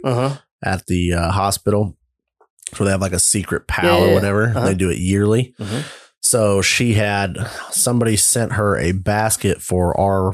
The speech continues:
Speaker 2: one year wedding anniversary.
Speaker 1: Uh-huh.
Speaker 2: And it was some, like, I don't remember what it was, to be honest
Speaker 1: It's
Speaker 2: with you.
Speaker 1: a,
Speaker 2: now.
Speaker 1: so there was Two Brothers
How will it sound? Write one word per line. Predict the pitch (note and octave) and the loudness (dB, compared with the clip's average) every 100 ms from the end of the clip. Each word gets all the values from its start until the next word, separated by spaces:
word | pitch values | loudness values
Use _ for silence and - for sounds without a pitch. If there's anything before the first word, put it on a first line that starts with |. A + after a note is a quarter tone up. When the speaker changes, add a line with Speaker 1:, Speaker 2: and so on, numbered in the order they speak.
| F2 | -2
Speaker 2:
one | F#2+ G2+ | 0 2
year | G2 F#2 | 2 2
wedding | G#2+ E3 C3 | 2 2 2
anniversary. | G#2+ F#2+ F2+ F2+ - F#2+ G2+ | 2 0 0 0 0 0 0
Speaker 1:
Uh-huh. | F2+ F2+ G#2+ C3 - - | -2 -6 -6 -6 -10 -6
Speaker 2:
And | G2+ G2+ G2 G2 F#2+ F#2 F2+ - | -2 0 0 0 0 0 -2 0
it | |
was | G2 F#2 | 0 2
some, | - G#2+ G#2+ G2+ F#2 | 0 2 2 2 0
like, | F#2 F2+ E2+ - - - _ _ _ _ _ _ - | 0 0 -2 -8 -14 -16 _ _ _ _ _ _ -2
I | |
don't | G2+ | 0
remember | F2 F2+ F2 | 0 0 0
what | F2+ | 0
it | D#2 | 0
was, | E2 F2+ F#2 | 0 0 -2
to | |
be | E2+ | -2
honest | F2 F2 F2 | 0 0 0
Speaker 1:
It's | E2 F2+ | 2 2
Speaker 2:
with | F2 | 4
you. | F#2+ | 4
Speaker 1:
a, | F#2 | 2
Speaker 2:
now. | - - | -2 -8
Speaker 1:
so | - C3 A#2+ | -2 0 2
there | A#2 A2+ | 2 4
was | A2+ A2 G#2 - _ - - - | 4 2 0 -4 _ -20 -20 -10
Two | - D3+ D3+ | -2 0 2
Brothers | D3+ C#3+ C#3+ C3 | 2 4 2 0